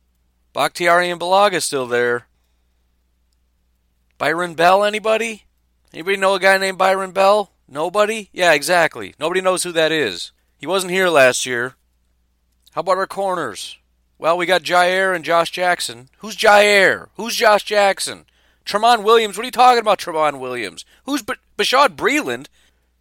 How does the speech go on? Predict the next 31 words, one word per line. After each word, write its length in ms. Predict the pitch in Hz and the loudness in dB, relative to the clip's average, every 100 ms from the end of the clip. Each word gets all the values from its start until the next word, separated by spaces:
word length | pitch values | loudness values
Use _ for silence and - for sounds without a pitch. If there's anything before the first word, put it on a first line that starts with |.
| _ - | _ -10
Tony 240 | 240 320 | -6 -6
Brown? 500 | 170 151 247 277 196 | -4 2 4 6 4
Who 140 | 214 320 | 2 -4
is 100 | - | -4
Tony 280 | 277 320 226 | -4 -4 -6
Brown? 460 | 180 311 320 151 | -2 0 0 -2
What, 240 | 160 - 220 | -2 -2 -2
what 160 | 349 | -2
is 140 | 381 277 | -2 -2
Natrell 440 | 277 - 294 277 | -8 0 2 2
Jamerson? 580 | 147 277 339 226 - 120 | -2 -4 -4 -6 -6 -6
I've 100 | 165 | -8
never 180 | 302 285 | -10 -6
heard 280 | 269 330 240 | -4 -4 -4
of 80 | |
that. 260 | 113 87 113 | -4 -4 -6
What 140 | 240 | -4
is 240 | 330 285 117 | -4 -4 -6
that? 340 | 85 - - _ _ - | -10 -12 -20 _ _ -8
Where's 220 | 339 - | -4 0
Kevin 280 | 285 339 294 | 0 0 -4
King? 440 | - 339 240 113 _ _ | -4 -2 -4 -8 _ _
He's 120 | 147 | -2
on 160 | 185 185 | 0 0
I 180 | 180 175 | 0 0
R. 300 | 175 117 - | 0 0 2
Oh, 100 | 302 | 2
of 100 | - | 4
course 340 | 349 233 - | 4 4 2
he 200 | 143 123 | -4 -4
is. 340 | 104 - - | -6 -10 -18